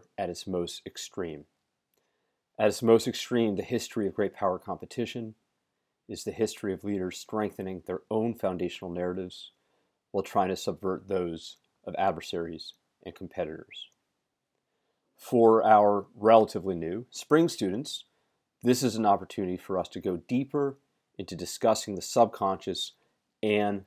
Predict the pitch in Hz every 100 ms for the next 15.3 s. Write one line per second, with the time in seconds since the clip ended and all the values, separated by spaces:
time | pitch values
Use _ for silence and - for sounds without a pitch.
0 | - 92 92 87 87 - - 82 - 82
1 | - _ _ _ _ _ _ _ _ -
2 | 117 123 127 139 139 117 104 - 107 -
3 | - 151 123 98 - 104 - 98 - 98
4 | - 131 120 - 92 - - _ _ 101
5 | 98 - - 131 123 - 104 92 87 98
6 | 95 92 104 - 101 - 92 85 87 _
7 | _ - 98 - 107 - 101 90 107 90
8 | - 90 - 95 - - _ _ _ -
9 | 107 95 80 78 _ _ 101 85 82 82
10 | - 95 - - - _ _ _ _ _
11 | _ _ _ _ _ 131 120 - 214 -
12 | - 123 107 104 101 - 101 - 104 107
13 | 101 - 104 - 92 90 113 - 104 98
14 | 104 101 90 - 110 120 - 95 - -
15 | 87 123 -